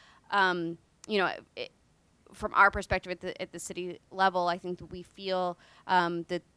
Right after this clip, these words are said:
you know, the robust community dialogue at all portions of that planning process and then moving towards an actual entitlements of projects or actual implementation of an intervention, um, is, is, you know, is, is key in the, making sure we have that partnership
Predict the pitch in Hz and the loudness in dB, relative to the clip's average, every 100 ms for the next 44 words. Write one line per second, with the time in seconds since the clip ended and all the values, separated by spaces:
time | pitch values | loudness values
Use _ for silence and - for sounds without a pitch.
0 | - 180 180 180 185 190 180 214 185 175 | -6 0 2 0 0 -4 -4 -8 -6 -6
1 | 170 175 175 170 170 165 - 185 185 - | -4 -2 0 0 -2 -4 -2 2 2 0
2 | 196 196 214 202 214 - 214 214 226 220 | -10 -10 -16 -12 -12 -10 -14 -10 -10 -10
3 | 226 - 196 185 185 180 175 180 - 190 | -12 -10 -8 -6 -6 -6 -8 -10 -10 -8
4 | 175 175 156 185 - 185 175 - 180 175 | -8 -6 -8 -8 -2 0 0 -2 -6 -6
5 | 180 170 175 180 180 170 185 165 190 196 | -6 -4 -4 -8 -10 -8 -4 -4 -4 -6
6 | - 175 175 170 185 147 175 175 175 - | -4 -4 -2 -4 -8 -12 -12 -12 -14 -14
7 | 165 - 185 165 170 165 165 165 165 - | -16 -12 -10 -8 -8 -8 -8 -8 -10 -10
8 | 233 247 _ - _ - 190 170 160 170 | -12 -12 _ -20 _ -6 -4 -4 -6 -8
9 | - 170 160 - - 190 165 107 185 180 | -8 -10 -10 -18 -18 -12 -10 -8 -10 -10
10 | - 175 - - 180 175 160 113 151 160 | -12 -14 -16 -16 -10 -8 -8 -10 -14 -14
11 | 165 170 151 170 151 160 147 - - 190 | -12 -12 -10 -12 -8 -8 -6 2 2 2
12 | 175 175 - | -4 -12 -6